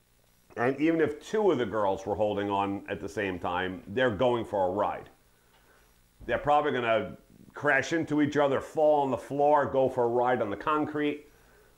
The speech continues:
That dog's gonna pull them all over the place, okay, if they have to turn him on and try to use him to protect them.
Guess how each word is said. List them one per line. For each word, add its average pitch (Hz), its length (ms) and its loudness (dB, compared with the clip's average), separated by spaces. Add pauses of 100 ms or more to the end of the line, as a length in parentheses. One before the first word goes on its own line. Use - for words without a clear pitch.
(220)
That 135 240 0
dog's 131 300 4
gonna 110 220 -4
pull 123 320 0
them 113 260 -2
all 127 600 4
over 110 340 0
the 95 120 -6
place, - 480 -12 (1160)
okay, 110 760 -2
if - 240 -4
they 117 180 0
have 117 240 -4
to 107 80 -8
turn 117 320 -4
him 110 160 -2
on 107 220 0
and 95 120 -6
try 107 260 -2
to 98 80 -4
use 110 480 -2
him 90 360 -10 (500)
to 117 140 -8
protect 92 500 -6
them. - 120 -16